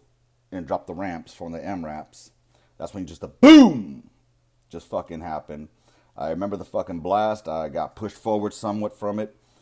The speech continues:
And 'cause what it was, was some genius had the idea to chuck a goddamn R K G three and it hit the cab of the vehicle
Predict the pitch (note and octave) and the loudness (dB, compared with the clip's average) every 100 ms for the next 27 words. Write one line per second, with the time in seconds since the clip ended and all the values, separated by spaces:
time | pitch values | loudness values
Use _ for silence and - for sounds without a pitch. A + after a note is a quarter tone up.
0 | _ _ E2 E2 E2 D#2+ - F2+ F2 - | _ _ -14 -10 -10 -10 -6 -6 -6 -12
1 | _ _ _ _ _ - F#2 E2 F#2 A2 | _ _ _ _ _ -8 -8 -6 -2 0
2 | G2 F2 - F2 E2+ - - _ _ - | 0 -4 -8 -8 -8 -12 -20 _ _ -14
3 | G2 F2+ F#2+ A2 F#2 F2 - - - F#2 | -12 -12 -10 -8 -8 -8 -12 -16 -12 -12
4 | F2+ F#2 E2+ D#2+ F#2+ E2+ D2+ - - D#2 | -10 -6 -6 -6 -8 -10 -12 -14 -14 -10
5 | F2 F2+ F2+ F2 - E2+ F2+ G2 E2+ F2 | -6 -6 -6 -10 -8 -10 -10 -12 -12 -14
6 | D#2+ - A#2+ G2 F2 _ _ - - _ | -16 -12 -10 -10 -12 _ _ -20 -20 _
7 | _ F2 F2 F#2 G#2+ - - C#3 B2+ E2+ | _ -12 -10 -10 -12 -16 -10 -6 -4 -4
8 | D2+ - - - F2+ F2+ D#2 G#2+ A2+ - | -8 -14 -16 -8 -8 -8 -8 -6 -6 -8
9 | E2+ E2 D#2+ D#2 | -10 -10 -10 -16